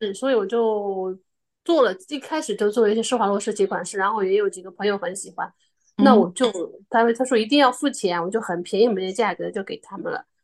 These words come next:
Speaker 2: 啊。
Speaker 1: 后来我，我一个朋友说：“你这么有天赋。”他说：“现在，现在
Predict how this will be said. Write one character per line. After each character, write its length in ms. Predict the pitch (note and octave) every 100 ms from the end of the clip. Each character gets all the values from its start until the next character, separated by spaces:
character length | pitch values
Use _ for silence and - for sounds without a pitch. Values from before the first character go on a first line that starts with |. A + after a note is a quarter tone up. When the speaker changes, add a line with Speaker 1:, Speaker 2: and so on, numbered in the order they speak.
| -
Speaker 2:
啊。 260 | F3+ F3+ F#3
Speaker 1:
后 140 | F#4+
来 100 | D#4+
我， 200 | B3 F#3+ -
我 180 | G3 G3
一 60 |
个 80 | A#3+
朋 160 | B3 B3+
友 140 | C4+
说 140 | C4 C#4 _ _ _
：“你 160 | B3+ A#3+
这 220 | F#4 A4
么 140 | F#4+ D4+
有 200 | F#3 E3+
天 300 | G#3 D4 D4+
赋。” 300 | D#4 C#4 B3
他 60 | B3+
说 220 | C4+ C4+
：“现 100 | E4+
在， 260 | D4+ A#3+ - _ _
现 240 | - D#4 C#4+
在 280 | C4 A3+